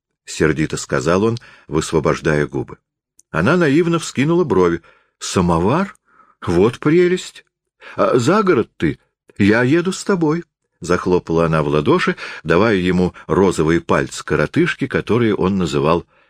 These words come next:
лепульки. «Я на завод по делу», —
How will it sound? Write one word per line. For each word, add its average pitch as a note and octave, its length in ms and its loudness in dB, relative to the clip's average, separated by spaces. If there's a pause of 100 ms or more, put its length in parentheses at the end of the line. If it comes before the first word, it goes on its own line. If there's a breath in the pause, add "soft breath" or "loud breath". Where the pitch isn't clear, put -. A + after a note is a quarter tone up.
(120)
лепульки. D#2+ 1000 -2 (1080)
«Я D#2+ 140 0
на G#2+ 140 0
завод G#2+ 440 2
по F2+ 140 2
делу», — E2+ 420 0